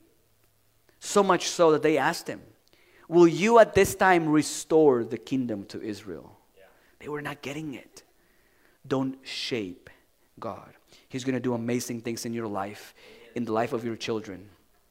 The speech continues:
Speaker 2: That's right.
Speaker 1: Don't put him in a box. "I know we want it done a certain way.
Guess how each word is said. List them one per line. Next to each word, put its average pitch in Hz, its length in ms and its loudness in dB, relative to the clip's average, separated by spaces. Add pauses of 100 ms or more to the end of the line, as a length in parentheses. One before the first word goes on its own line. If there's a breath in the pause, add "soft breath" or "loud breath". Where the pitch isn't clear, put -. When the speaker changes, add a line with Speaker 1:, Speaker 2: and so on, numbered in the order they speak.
(200)
Speaker 2:
That's - 220 -20
right. - 240 -20
Speaker 1:
Don't 135 260 0
put 151 140 -2
him 131 140 0
in 123 80 -2
a 120 40 -2
box. 107 540 -6 (300 loud breath)
"I 131 160 2
know 139 440 0 (140 loud breath)
we 135 100 0
want 127 220 0
it 117 80 -4
done 120 180 -2
a 117 60 -2
certain 120 340 -6
way. 101 320 -6